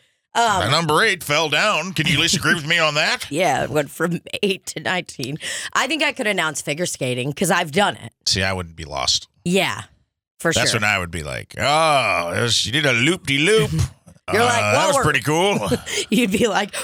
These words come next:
Speaker 1: "Whoa, her pussy is on full display. She is spinning so quickly."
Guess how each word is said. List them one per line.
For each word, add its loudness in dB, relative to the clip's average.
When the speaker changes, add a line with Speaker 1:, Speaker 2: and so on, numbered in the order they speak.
Speaker 1:
"Whoa, 2
her -4
pussy 0
is 0
on 2
full 2
display. 2
She 4
is 2
spinning 0
so 0
quickly." 2